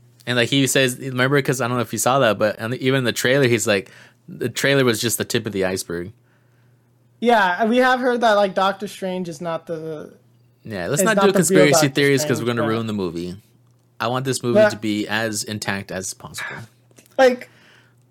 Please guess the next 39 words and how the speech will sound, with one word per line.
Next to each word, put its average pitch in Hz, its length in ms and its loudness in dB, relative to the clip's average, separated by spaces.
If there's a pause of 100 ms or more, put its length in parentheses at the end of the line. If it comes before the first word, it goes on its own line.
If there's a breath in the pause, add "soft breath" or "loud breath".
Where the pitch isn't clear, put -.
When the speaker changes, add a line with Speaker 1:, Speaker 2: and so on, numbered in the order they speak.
(280)
Speaker 2:
oh 277 320 8
my 220 120 4
gosh, 220 420 4
if 214 80 0
this 202 180 0
movie's 202 360 2
bad, 202 400 4
I'm 190 120 0
gonna 185 160 0
cry. 165 480 0 (140)
Like, 220 200 8
Speaker 1:
If 196 40 -6
this 240 160 8
Speaker 2:
that, 285 100 8
I 226 100 8
Speaker 1:
movie's 277 200 6
Speaker 2:
would 277 80 -2
Speaker 1:
bad, 185 260 2
Ricky, 214 320 2
Marvel's 131 380 2
done. 101 280 -2 (200)
I'm 120 100 -2
not 120 160 -2
watching 113 300 -6
any 110 120 -6
more 107 140 -4
Marvel 101 260 -4
movies. 104 440 -6 (140)
<laughs> - 120 -20
Speaker 2:
If, 269 320 4
I'm 262 200 4
not, 277 280 6
I'm 262 180 2
not 262 220 6
even 254 140 2
gonna 240 160 2
kid 233 300 -2
you, 226 100 -2
man. 220 340 6